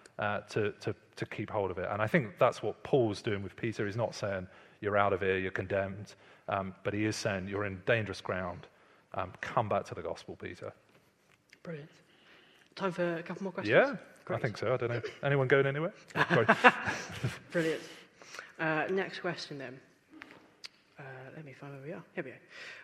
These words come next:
Speaker 2: Why do you think Paul is reminding the Galatians about this Peter episode right after what we saw last week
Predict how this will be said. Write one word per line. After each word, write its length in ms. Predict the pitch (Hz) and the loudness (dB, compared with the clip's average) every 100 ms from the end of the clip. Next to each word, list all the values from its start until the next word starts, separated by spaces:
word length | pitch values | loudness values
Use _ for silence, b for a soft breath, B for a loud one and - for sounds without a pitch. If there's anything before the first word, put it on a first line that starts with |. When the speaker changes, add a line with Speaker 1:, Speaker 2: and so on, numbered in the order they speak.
| B - | B 0
Speaker 2:
Why 240 | 185 226 220 | 6 8 8
do 140 | 214 | 2
you 80 | 185 | 0
think 220 | 175 - | -2 -2
Paul 320 | - 165 160 | 0 0 2
is 260 | 160 151 147 | 0 -2 -2
reminding 640 | 156 165 170 175 165 156 | 0 4 4 4 2 -2
the 60 | 147 | -4
Galatians 540 | 156 147 139 151 139 - | -4 -4 -4 -6 -10 -8
about 300 | 147 143 - | -4 -4 -4
this 180 | 139 - | -10 -4
Peter 260 | 220 175 156 | -2 0 -4
episode 460 | - - 147 143 - B B B | -4 -6 -6 -6 -12 B B B
right 400 | 151 180 196 - | -2 2 2 0
after 440 | 165 160 - - 139 | -2 -2 -2 -8 -6
what 180 | 151 165 | -2 -2
we 100 | 160 | -4
saw 240 | 143 156 139 | -6 -6 -6
last 460 | 143 156 165 165 147 | -4 0 0 -2 -6
week 300 | 143 - | -8 -10